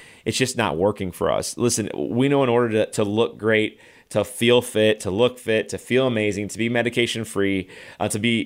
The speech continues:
eating the best food in the world, to be going to the best chiropractor on the planet, uh, for you to do everything you need to be doing with your health and to live life abundantly, 'cause I believe that you,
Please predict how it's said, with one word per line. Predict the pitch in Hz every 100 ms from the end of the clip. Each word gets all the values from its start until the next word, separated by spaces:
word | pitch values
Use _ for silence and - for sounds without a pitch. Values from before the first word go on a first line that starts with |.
| -
eating | 113 127 123
the |
best | 101 120 123
food | 123
in | 120
the | 113
world, | 107 104
to | 101
be | 95
going | 107 117
to | 110
the | 107
best | 117 113
chiropractor | - 110 110 110 107
on | 107
the | 107
planet, | - 104 104 101 - - -
uh, | 101
for | - 113
you | 120
to | 107
do | 117
everything | 120 131 139
you | 131
need | 117 117
to |
be | 113
doing | 107 113
with | 110
your | 98
health | 98 98 131 95
and | 101
to |
live | 101 107 113
life | 101 104 107
abundantly, | 87 98 110 104 135
'cause | 110
I |
believe | 101 104 98
that | 92
you, | 104